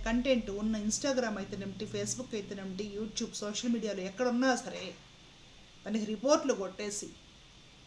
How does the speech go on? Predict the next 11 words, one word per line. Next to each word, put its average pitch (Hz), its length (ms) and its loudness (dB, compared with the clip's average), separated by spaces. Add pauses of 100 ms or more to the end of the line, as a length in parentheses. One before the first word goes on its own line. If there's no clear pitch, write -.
(460)
వాడి 214 220 2
గురించి 277 380 0
ఖచ్చితంగా 262 580 2
ప్రజలే 220 400 2
చర్యలు 220 360 0
తీసుకొని 208 400 -2
ఇలాంటివి 226 360 0
మాకొద్దు, 190 480 -4
ఆరోగ్యకరమైన 233 640 0
సోషల్ 208 340 -4
మీడియాని 196 380 -6